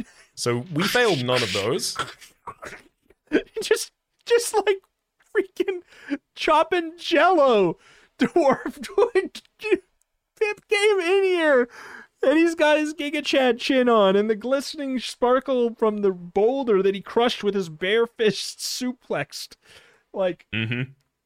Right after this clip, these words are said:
Speaker 2: and he's just going with basically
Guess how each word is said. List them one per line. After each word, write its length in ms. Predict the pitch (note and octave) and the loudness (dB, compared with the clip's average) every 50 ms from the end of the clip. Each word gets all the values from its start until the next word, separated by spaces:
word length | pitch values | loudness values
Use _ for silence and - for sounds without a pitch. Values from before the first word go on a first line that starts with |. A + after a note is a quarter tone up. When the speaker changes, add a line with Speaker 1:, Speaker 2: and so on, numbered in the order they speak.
| _ - | _ -6
Speaker 2:
and 100 | F3+ G3 | -6 -4
he's 140 | G#3+ G#3+ | -4 -4
just 100 | A#3 G#3+ | -6 -2
going 440 | - G#3 G3 F#3 F3+ E3+ E3 F3 F3 G#3 | 0 2 2 2 0 -2 -6 -12 -14 -4
with 260 | A3 A3 G3 - _ _ _ _ _ _ _ _ _ _ _ | -4 -4 -4 -4 _ _ _ _ _ _ _ _ _ _ _
basically 840 | - A#3 C4+ E4 F#4+ F#4 - F#4+ F#4 F#4 - F4 E4 D#4 D#4+ D#4+ D#4 | -6 -4 0 0 -2 -2 -2 -6 -6 -6 -8 -6 -4 -4 -2 -4 -4